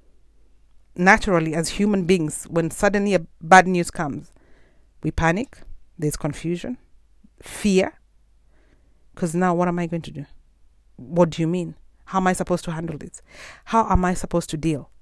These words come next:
with this? Just try and imagine with me, um, what you think could have been going on when the waves are breaking into the boat, 'cause that's what the Bible says, the, the waves started breaking into the boat.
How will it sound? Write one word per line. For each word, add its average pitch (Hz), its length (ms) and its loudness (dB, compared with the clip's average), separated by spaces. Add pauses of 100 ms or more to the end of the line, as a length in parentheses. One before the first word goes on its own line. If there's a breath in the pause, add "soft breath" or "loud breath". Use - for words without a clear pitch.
(140)
with 160 120 0
this? 147 320 -4 (760)
Just 254 180 2
try 294 80 4
and 226 80 0
imagine 180 360 0
with 151 120 -2
me, 147 200 -6 (680 soft breath)
um, 156 380 2 (140)
what 165 360 -2
you - 80 -8
think - 560 -4
could 160 240 -6
have 151 240 -6
been 151 180 -2
going 151 300 0
on 143 360 -6 (180)
when 156 160 -4
the 151 100 2
waves 160 360 2
are 156 80 -4
breaking 143 720 -2
into 156 240 -10
the 151 80 -4
boat, 143 320 -8
'cause 156 120 -8
that's 170 200 -2
what 165 80 -2
the 160 80 -2
Bible 175 240 -2
says, 135 260 -10
the, 147 240 -10
the 160 220 2
waves 170 240 2
started 151 260 -4
breaking 151 300 -4
into - 180 -10
the - 80 -10
boat. - 260 -14